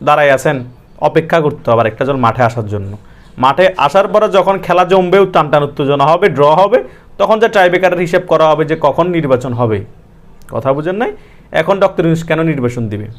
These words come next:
আপনারা কি ডক্টর ইউনূসকে বাধ্য করতে পারবেন নির্বাচন দেওয়ার জন্য? কখনোই সম্ভব না, পারবেনও না, কারণ ওনার সাথে আর্মি আছে, প্রশাসন আছে। উনি এখন অরাজকতা যেগুলো হচ্ছে দেশের মধ্যে, ওগুলোর ব্যাপারে আপনারা কথা বলুন, জনগণকে বুঝান, তখন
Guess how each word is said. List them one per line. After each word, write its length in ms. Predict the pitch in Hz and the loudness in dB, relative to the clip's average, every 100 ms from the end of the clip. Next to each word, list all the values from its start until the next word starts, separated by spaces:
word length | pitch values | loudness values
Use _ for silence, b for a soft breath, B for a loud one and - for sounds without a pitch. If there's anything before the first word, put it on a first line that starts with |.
| - - - | -20 -20 -6
আপনারা 300 | 131 131 127 | -4 0 0
কি 100 | 139 | 0
ডক্টর 240 | 156 156 131 | 0 -2 -4
ইউনূসকে 320 | 135 123 160 | -8 -6 -2
বাধ্য 300 | 139 120 143 | 0 0 -2
করতে 160 | 151 - | -4 -2
পারবেন 180 | 165 165 | 0 0
নির্বাচন 320 | 160 143 135 | -2 -4 -2
দেওয়ার 160 | 135 | -2
জন্য? 180 | 127 151 | -2 -4
কখনোই 340 | 151 185 202 190 | -2 0 0 -2
সম্ভব 320 | 165 135 123 120 | -4 -4 -4 -6
না, 100 | 107 - b b b - | -14 -16 b b b 0
পারবেনও 360 | 185 165 160 | 0 2 0
না, 180 | 139 110 | 0 0
কারণ 180 | 160 185 | 0 0
ওনার 200 | 185 185 | 0 0
সাথে 200 | 190 190 | 0 0
আর্মি 280 | 165 170 170 | 0 2 0
আছে, 180 | 160 | 0
প্রশাসন 380 | 143 156 170 170 | -2 -2 -2 -2
আছে। 320 | 156 - 110 - b b b - | -4 -4 -10 -12 b b b -4
উনি 140 | 165 | 0
এখন 160 | 185 202 | 2 2
অরাজকতা 540 | 196 175 170 165 165 | 2 2 2 4 2
যেগুলো 340 | 147 147 165 185 | 0 0 2 2
হচ্ছে 280 | 180 180 | 0 2
দেশের 240 | 160 160 175 | 0 2 0
মধ্যে, 200 | 175 170 | -2 0
ওগুলোর 240 | 165 175 - - - | 2 0 0 -14 -4
ব্যাপারে 360 | 147 151 151 | 0 2 2
আপনারা 380 | 147 147 143 160 160 | 0 0 0 0 0
কথা 220 | 135 165 | 0 0
বলুন, 280 | 156 117 113 | 0 -2 0
জনগণকে 460 | 151 147 147 143 | 0 2 0 0
বুঝান, 320 | 143 139 143 - | 0 0 0 0
তখন 340 | - 220 220 | 0 0 -2